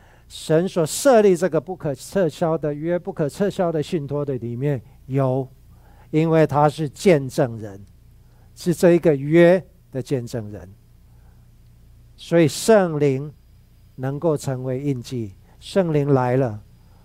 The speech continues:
让我们知道这一个同为后世，跟耶稣基督同为后世，是神原始这一个不可撤销信托里面原始受益人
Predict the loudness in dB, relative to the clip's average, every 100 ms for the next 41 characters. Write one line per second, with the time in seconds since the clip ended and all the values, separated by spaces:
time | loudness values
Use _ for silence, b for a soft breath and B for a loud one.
0 | b b b b b b b -20 -20 -20
1 | -8 2 2 4 2 0 0 2 4 4
2 | 2 2 4 4 4 2 2 -6 -6 -2
3 | 2 2 0 -2 -4 -2 -2 -2 -8 -20
4 | -16 -2 2 4 2 0 -4 -2 -2 -4
5 | -4 -2 -2 -2 -2 -4 -6 B -10 -6
6 | -6 -2 4 4 6 4 2 0 -2 -2
7 | b b b b b 0 2 4 2 2
8 | 2 2 4 2 2 0 -2 -2 0 0
9 | 0 2 0 4 4 4 -2 -6 -2 -2
10 | 0 0 0 -4 -6